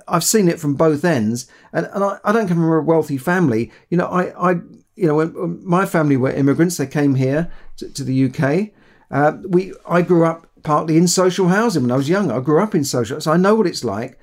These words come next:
and I, and I know the mentality of saying, "Well, this is not my house, so I'm gonna ma-, make a mess. It's the council's problem. I'm not gonna pick that bit of paper up outside. The council should do something about this." I've, I've seen that mentality firsthand, so I, I know what it's like,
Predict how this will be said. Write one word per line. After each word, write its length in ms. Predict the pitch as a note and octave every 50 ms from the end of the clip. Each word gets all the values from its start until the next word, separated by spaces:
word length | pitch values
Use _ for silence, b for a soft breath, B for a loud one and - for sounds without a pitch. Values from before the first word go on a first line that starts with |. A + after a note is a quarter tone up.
| b b b b
and 140 | b - D3+
I, 80 | D#3 -
and 160 | - E3+ E3
I 40 | E3+
know 160 | F3+ G3 G3
the 100 | F3 F3+
mentality 680 | F3+ E3+ E3+ E3 - E3+ E3 F3+ F#3 F3 - - A#2+ A#2+
of 120 | B2+ B2+
saying, 400 | - D3+ C3+ C#3 C#3+ C#3+ C#3+ C#3 B B B B B B
"Well, 200 | - D#3 D#3 D#3 -
this 160 | - F3 E3+
is 80 | F#3 E3+
not 160 | F#3+ F3 E3+
my 240 | D#3+ C#3 C3+ C#3 C3
house, 440 | C3 C3+ C#3 C3+ C3+ C3+ - b b b b
so 160 | - - D3+
I'm 100 | D#3 E3
gonna 120 | D#3+ D3+
ma-, 220 | C#3+ C3+ C#3 - -
make 240 | E3+ D3 C3 B2+ C3
a 60 | B2+
mess. 440 | C3+ D3+ D3 C#3+ C#3+ - - - b b b b _
It's 300 | - C#3+ - - F#3 -
the 80 | - D#3
council's 480 | - F#3+ G3+ F#3+ G3 F3+ - C#3 A#2+ -
problem. 560 | - - C#3 C#3 C3 C#3+ C#3 C#3 C#3+ C3+ B B B B
I'm 120 | - E3 F3+
not 80 | F#3+
gonna 140 | D#3+ D3+ C3+
pick 240 | B2+ - E3+ - -
that 160 | - D3 F3
bit 100 | E3 C3+
of 100 | B2+ B2+
paper 300 | - D3+ D3 C#3+ C#3+ C#3
up 120 | B2+ - -
outside. 720 | C3+ C3 - - - - D3 C3+ C#3 C#3 C#3 C3+ C3+ b b b b b b
The 60 | -
council 380 | - - F3+ F3 E3 C#3+ B2+ A#2+
should 180 | A2 - B2 G#2+
do 160 | B2+ B2+ A#2
something 220 | - B2 A#2+ -
about 240 | - - - - -
this." 160 | - A2+ - - -
I've, 180 | D#3 E3 F3 - -
I've 140 | E3 C#3
seen 240 | - - A3 A3 G3
that 160 | F3 F3 E3
mentality 720 | D#3 C#3 C3+ C3 D3 C#3+ C#3 C#3 C3 - C#3+ C#3 C3 B2+ b b b b b _
firsthand, 720 | - - - D#3+ D#3 D3 - - D3+ C3 A2+ G2+ G2 F#2
so 100 | C#3+ C3+
I, 220 | - - - C#3+
I 20 | C#3+
know 160 | D#3 E3 E3
what 100 | D3+ C#3
it's 160 | - - -
like, 320 | B2+ A#2 G#2+ G#2 A2 -